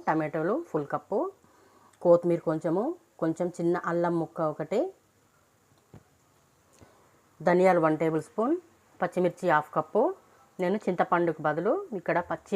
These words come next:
మామిడికాయ వేసుకుంటున్నానండి. కొంచెం ఇదైతే ఎలాంటి సైడ్ ఎఫెక్ట్ ఉండదు, కొంతమందికి చింతపండు పడదు కదా, అందుకని చెప్పేసినని నేను ఇక్కడ పచ్చి మామిడికాయ వేస్తున్నాను. అలాగే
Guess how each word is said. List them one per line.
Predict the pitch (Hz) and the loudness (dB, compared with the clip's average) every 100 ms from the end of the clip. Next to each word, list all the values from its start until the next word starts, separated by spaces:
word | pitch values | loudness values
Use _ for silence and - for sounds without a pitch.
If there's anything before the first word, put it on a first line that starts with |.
| 175 | 0
మామిడికాయ | 160 160 156 156 151 | 2 0 -2 -2 -2
వేసుకుంటున్నానండి. | 151 147 147 147 147 147 170 330 - | -4 -8 -8 -6 -6 -4 -2 -2 -4
కొంచెం | 156 156 202 415 _ _ _ - - - - | -6 -4 -6 -6 _ _ _ -20 -20 -18 -2
ఇదైతే | 160 165 180 170 | 0 2 2 2
ఎలాంటి | 160 165 170 | 2 0 0
సైడ్ | 165 156 156 | 2 2 0
ఎఫెక్ట్ | - - 147 | -6 -6 -6
ఉండదు, | 151 147 214 | -4 -4 -2
కొంతమందికి | 165 156 156 151 151 185 294 - | -2 -2 -4 -6 -4 -4 -4 -6
చింతపండు | - 165 165 151 151 | -6 -4 -2 -4 -6
పడదు | 147 143 147 | -6 -4 -6
కదా, | 139 180 339 _ - - - - | -6 -8 -8 _ -20 -20 -14 -6
అందుకని | 156 156 151 147 | -4 -2 -4 -4
చెప్పేసినని | - 147 156 165 294 392 _ _ - | -6 -8 -6 -6 -8 -12 _ _ -14
నేను | 151 147 143 | -10 -8 -8
ఇక్కడ | 151 175 359 - | -8 -8 -8 -8
పచ్చి | 160 - 160 | -8 -4 -4
మామిడికాయ | 147 147 147 147 | -4 -6 -6 -6
వేస్తున్నాను. | - 156 143 170 233 | -8 -12 -8 -6 -4
అలాగే | 156 151 | -2 -4